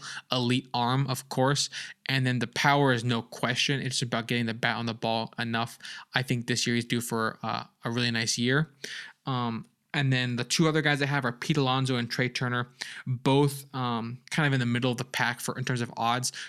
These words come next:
Trey Turner is someone who, um, if things go right for him, he could be the best player in the Dodgers this coming season. Uh,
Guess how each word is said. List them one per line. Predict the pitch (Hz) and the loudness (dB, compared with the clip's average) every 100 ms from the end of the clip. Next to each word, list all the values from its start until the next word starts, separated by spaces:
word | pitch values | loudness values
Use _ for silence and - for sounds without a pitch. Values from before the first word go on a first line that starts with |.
| - | -2
Trey | - 190 | 4 4
Turner | - 160 | 4 4
is | 151 | 4
someone | - 147 139 | 4 4 2
who, | 127 131 123 120 - - - - - _ _ | 4 4 4 0 -6 -16 -16 -18 -20 _ _
um, | 143 131 120 117 - | 0 2 2 0 0
if | 143 | -2
things | 135 156 143 | 2 4 4
go | 143 | 6
right | 139 139 | 4 4
for | 131 | 0
him, | 110 147 135 | 0 2 2
he | 104 143 | 0 2
could | 139 | 4
be | 131 | 4
the | 123 | 2
best | 120 | -2
player | - 123 | -2 0
in | |
the | 113 | 0
Dodgers | 107 117 117 | -2 -2 0
this | 113 | -2
coming | - 117 113 | -2 -2 -4
season. | 107 113 110 110 - 117 | -2 -2 -2 -6 -8 -6
Uh, | 110 - | -6 -6